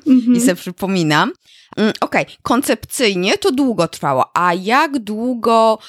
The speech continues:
Speaker 2: trwało samo wdrożenie? Czy WooCommerce jest czasochłonny do wdrożenia?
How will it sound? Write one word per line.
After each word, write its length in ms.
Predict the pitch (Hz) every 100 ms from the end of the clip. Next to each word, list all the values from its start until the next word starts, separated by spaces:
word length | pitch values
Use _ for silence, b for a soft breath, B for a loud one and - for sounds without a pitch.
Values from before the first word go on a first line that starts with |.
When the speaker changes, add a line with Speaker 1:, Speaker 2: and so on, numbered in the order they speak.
| B
Speaker 2:
trwało 400 | - - 233 214
samo 360 | - 240 233 220
wdrożenie? 760 | 196 202 220 202 233 208 180
Czy 260 | - 185 175
WooCommerce 760 | 220 - 220 214 220 247 -
jest 300 | 196 - -
czasochłonny 800 | - 233 214 202 233 233 233 214
do 260 | 202 196 196
wdrożenia? 680 | 190 196 196 165 127 113